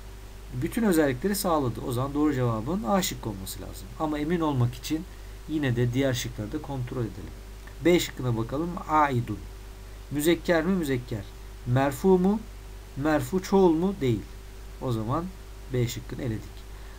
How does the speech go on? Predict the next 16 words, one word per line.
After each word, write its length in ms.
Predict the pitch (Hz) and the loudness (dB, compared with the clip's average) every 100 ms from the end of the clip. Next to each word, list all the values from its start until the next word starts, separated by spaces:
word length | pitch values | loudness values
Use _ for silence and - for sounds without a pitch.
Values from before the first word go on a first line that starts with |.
| - | 2
Aidani 840 | 139 151 156 175 185 185 196 202 - | 4 6 8 10 10 10 6 2 -2
ikil. 300 | 170 - 151 123 - - - | -6 0 0 0 -4 -14 -6
Yine 220 | 160 147 | -2 -2
çoğul 340 | 127 131 110 101 | 0 0 0 -2
değil. 160 | 110 123 - | -4 -4 -6
Aidani 560 | 117 120 113 117 113 101 | -4 -2 0 -2 -2 -4
eledik. 380 | 101 95 98 - - - - - - | -8 -8 -8 -8 -10 -14 -14 -14 -4
Aidine 840 | 135 139 160 160 170 202 160 131 175 - - - - - - - - - - - - - - - - | 2 4 6 4 8 8 8 4 0 -8 -14 -14 -14 -14 -14 -14 -14 -16 -14 -14 -14 -14 -14 -14 -10
çoğul, 360 | - 185 185 190 - - | 6 10 10 8 2 -2
müzekker 560 | 131 143 165 - 202 220 - - | 2 6 4 4 0 0 -6 -6
ama 180 | 151 175 | 0 2
merfu 480 | 165 160 151 165 147 | 4 4 4 2 2
değil. 180 | 113 95 - - - - - - - - - - - | 2 0 -8 -14 -12 -14 -14 -14 -14 -14 -14 -14 -6
Eledik. 340 | 131 120 117 123 - - - - - - - | 0 2 0 -6 -10 -14 -14 -14 -14 -14 -4
Aidatun 760 | 127 139 147 147 175 175 131 104 - - - - - | 2 4 6 6 4 4 0 -2 -6 -12 -14 -14 -4
çoğul. 360 | - 165 160 | 6 8 8